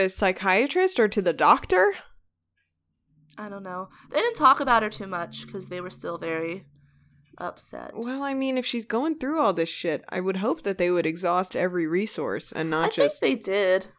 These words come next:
Speaker 2: 'cause she was getting sick a lot, so they probably took her to doctors, both physical and mental.
Speaker 1: Yeah.
Speaker 2: The stepdad was a non-believer, so I think he would have had
Speaker 1: Yeah.
Speaker 2: her seek attention
Speaker 1: They
Speaker 2: if he
Speaker 1: wouldn't have
Speaker 2: believed
Speaker 1: just
Speaker 2: in it.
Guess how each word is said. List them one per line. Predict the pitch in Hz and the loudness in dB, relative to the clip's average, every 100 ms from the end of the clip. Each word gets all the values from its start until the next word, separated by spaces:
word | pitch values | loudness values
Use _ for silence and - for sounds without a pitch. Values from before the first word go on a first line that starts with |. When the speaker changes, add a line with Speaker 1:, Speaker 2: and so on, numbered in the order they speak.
| - | -4
Speaker 2:
'cause | 262 | 0
she | - 330 | 2 2
was | 330 | 2
getting | 311 294 262 | 0 0 -2
sick | - 294 196 | -4 -2 0
a | |
lot, | 185 180 196 - | 0 0 -2 -6
so | 202 | -8
they | 202 | -4
probably | 208 214 | -2 -2
took | 214 - | -2 -4
her | 185 180 | -4 -6
to | 190 208 | -6 -6
doctors, | 180 170 - 175 180 202 - - - - - | 2 2 2 -4 -4 -6 -12 -16 -20 -10 0
both | 180 185 - | 0 0 -10
physical | - 190 180 180 175 | -6 -6 -4 -4 -4
and | 175 | -4
mental. | 180 185 175 185 - - - | -6 -6 -4 -4 -6 -20 -14
Speaker 1:
Yeah. | 202 190 185 180 185 | -8 -6 -6 0 6
Speaker 2:
The | |
stepdad | 262 294 330 330 311 | 8 10 10 10 8
was | 294 285 | 8 4
a | |
non-believer, | 233 226 220 196 190 196 175 | 10 10 10 4 2 2 0
so | 180 180 | 2 4
I | 185 | 4
think | 214 202 196 | 4 2 2
he | 185 | 2
would | 175 | 2
have | 175 - | -4 -16
had | _ _ _ - | _ _ _ -8
Speaker 1:
Yeah. | 196 196 160 | 2 2 4
Speaker 2:
her | 151 | -2
seek | - 190 - _ _ _ _ _ _ - | -6 -18 -20 _ _ _ _ _ _ -14
attention | 196 190 185 208 | -14 -14 -14 -4
Speaker 1:
They | 202 | 0
Speaker 2:
if | |
he | |
Speaker 1:
wouldn't | 185 170 160 | 2 0 -2
have | 165 | -4
Speaker 2:
believed | 170 | -4
Speaker 1:
just | 170 175 | -6 -8
Speaker 2:
in | 175 | -10
it. | 180 | -12